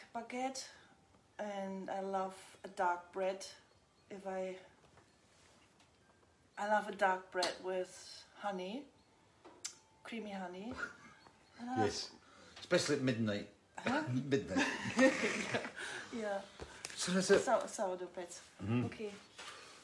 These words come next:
Speaker 2: Thank you.
Speaker 1: Bye.
Speaker 2: So there you have it.
Speaker 1: Mm-hmm.
Speaker 2: Oh. Yeah, we've moved on to the Vivaldi potato bags. It's great. If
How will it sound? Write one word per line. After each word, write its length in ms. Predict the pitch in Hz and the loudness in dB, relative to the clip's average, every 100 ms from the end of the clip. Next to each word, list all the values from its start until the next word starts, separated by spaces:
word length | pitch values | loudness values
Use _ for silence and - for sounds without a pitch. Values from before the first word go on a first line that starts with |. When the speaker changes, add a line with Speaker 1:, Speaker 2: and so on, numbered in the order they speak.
| - | -12
Speaker 2:
Thank 200 | 101 95 | -12 -10
you. 80 | 110 - - - - - - _ - - - - - - - - - - - - - - - - | -12 -14 -20 -20 -20 -20 -20 _ -12 -10 -10 -14 -18 -20 2 2 2 -8 -18 -16 -14 -14 -10 0
Speaker 1:
Bye. 260 | 277 294 294 - - - - - - - - - - - - - - - - - - - - - - - - - - - | 2 2 0 -6 -4 -6 -6 -12 -6 -4 -4 -6 -8 -10 -10 -12 -12 -12 -14 -14 -12 -10 -10 -12 -18 -20 -20 -20 -20 -6
Speaker 2:
So 160 | - 127 | -2 0
there 80 | 147 | 0
you 100 | 143 | 2
have 160 | 131 175 | 2 2
it. 140 | - - - - - - 247 | -2 -12 -18 -18 -20 -14 -6
Speaker 1:
Mm-hmm. 480 | 240 - - - 110 | -4 -6 -14 -2 2
Speaker 2:
Oh. 140 | 131 - - - - - - - - - - - - - - - - - - - - - - - - - - - | 2 0 -16 -20 -20 -20 -18 -18 -20 -20 -20 -18 -18 -20 -20 -20 -20 -20 -20 -20 -20 -20 -20 -20 -20 -18 -16 -4
Yeah, 180 | 95 117 | 6 8
we've 160 | 117 117 | 10 12
moved 260 | 127 143 139 | 12 12 12
on 120 | 127 | 8
to 60 | |
the 100 | 113 104 | 6 8
Vivaldi 460 | 107 113 123 113 | 10 12 10 8
potato 360 | 110 95 104 87 | 2 0 2 2
bags. 300 | 95 90 - - - - - - | 0 -2 -6 -12 -12 -14 -14 2
It's 140 | 139 | 4
great. 280 | - 196 165 | 8 12 12
If 240 | - - | 10 2